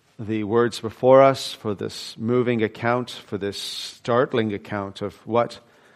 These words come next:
mankind is like. And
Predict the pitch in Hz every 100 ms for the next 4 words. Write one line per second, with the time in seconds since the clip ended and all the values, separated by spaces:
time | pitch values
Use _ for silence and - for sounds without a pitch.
0 | _ _ _ 113 117 123 - 117 120 113
1 | 104 113 113 110 - - _ _ _ _
2 | _ _ _ _ _ _ _ _ _ _
3 | _ 104 104 101 101